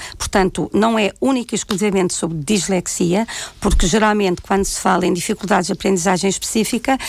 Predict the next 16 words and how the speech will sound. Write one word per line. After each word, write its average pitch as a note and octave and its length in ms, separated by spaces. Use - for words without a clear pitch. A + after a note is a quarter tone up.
pensa-se A#3 440
apenas A#3+ 380
em G#3 100
dislexia, E3+ 800
mas, F#3+ 640
ah, G#3 320
as G3+ 240
outras G3+ 280
problemáticas F#3 760
das E3+ 200
D F3+ 360
A F3 100
Es F#3 420
são, F3+ 600
ah, E3 680
ahm, D#3 320